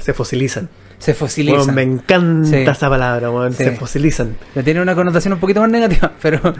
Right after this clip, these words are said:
Speaker 1: Eh, claro, sí, pero yo lo voy por, voy en el concepto que igual un fósil a ti te da caleta de información, pues es súper rico en historia.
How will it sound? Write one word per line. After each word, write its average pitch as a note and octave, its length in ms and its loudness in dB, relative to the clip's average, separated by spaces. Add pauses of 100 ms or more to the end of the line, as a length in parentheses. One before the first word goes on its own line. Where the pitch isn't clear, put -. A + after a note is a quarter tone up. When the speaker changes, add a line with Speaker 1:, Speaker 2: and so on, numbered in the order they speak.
(300)
Speaker 1:
Eh, A#3+ 160 4
claro, F#3+ 300 4
sí, D#3 260 2
pero E3 320 4
yo E3 240 2 (120)
lo D#3+ 200 4
voy G3 200 6
por, G3+ 260 0 (160)
voy D#3+ 140 4
en E3 40 4
el E3+ 80 2
concepto E3 320 0
que D#3+ 80 -2
igual D#3+ 240 4
un F3+ 160 -2
fósil F#3+ 300 2
a F3+ 80 4
ti F#3 100 0
te E3+ 180 2
da D#3 140 4 (220)
caleta D3+ 240 0
de G3+ 60 4
información, G3+ 520 0
pues C3 160 2 (240)
es C#3+ 160 -2
súper G3 380 2
rico A#3 360 -2 (520)
en D#3 120 4
historia. E3 460 0